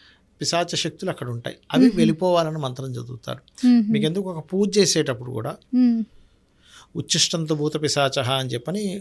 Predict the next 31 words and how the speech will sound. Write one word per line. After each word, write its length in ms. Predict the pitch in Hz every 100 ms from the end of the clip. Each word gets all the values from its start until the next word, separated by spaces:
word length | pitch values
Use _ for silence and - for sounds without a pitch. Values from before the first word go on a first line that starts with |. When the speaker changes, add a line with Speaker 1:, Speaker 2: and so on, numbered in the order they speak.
| 170
Speaker 1:
ఒక 400 | 120 127 120 113 _ _ _ _ _ -
తీసుకొని 480 | 156 - 160 202
ఎడమ 340 | 202 143 165 214
వైపు 280 | 226 208 151
వదిలేస్తారు 460 | 127 135 - -
ఇట్లా. 180 | 117 - _ -
Speaker 2:
మ్మ్. 260 | 269 247 220 _ _ _ _ 156
Speaker 1:
ఎందుకు? 360 | 165 180 208
ఎడమ 280 | 143 139 160
వైపు 340 | 175 170 165 - _ _ -
రాక్షసులు 440 | 113 - - 135
ఉంటారు, 280 | 113 147 156
కుడివైపు 580 | 156 127 131 131 226 - _ _ _ _ -
Speaker 2:
దేవతలు 240 | 262 262 240
Speaker 1:
దేవతలు 160 | 220
Speaker 2:
ఉంటారు 260 | 214 226 214
Speaker 1:
ఉంటారు. 180 | 208 208
Speaker 2:
అంటారు. 180 | 226
మ్మ్. 400 | 247 240 233 214
Speaker 1:
అంటే 160 | 151 185
మన 160 | 202 175
పూజ 380 | - 175 180
గదిలో 480 | 180 170 151 143 139
కూడా 400 | 117 123 135 190
మనం 420 | 190 143 139 156
ఎలా 140 | 143 147
అయితే 280 | 147 143 135
అర్చిస్తున్నామో 760 | 120 - 139 - 123 120 135
ఆ 60 | 147
పూజ 320 | 135 135 135
గదిలో 480 | 143 139 135 123